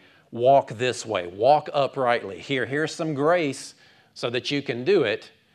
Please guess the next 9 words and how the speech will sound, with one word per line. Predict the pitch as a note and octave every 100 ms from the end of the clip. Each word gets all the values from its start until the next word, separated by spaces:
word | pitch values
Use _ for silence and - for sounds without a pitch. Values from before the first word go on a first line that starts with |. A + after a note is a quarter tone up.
| _ _
And | - D3
if | D#3
you | F3
feel | D#3+ - - A#3+ C4 B3+ G#3
guilty | D#3 C3 B2 D3 D3 D#3 C#3+
or | D3 C#3
condemned | C3 D3 B2 A#2+ C3+ C3 B2+
or | - C3
judged, | G#2+ B2 C3 B2+ B2 A#2+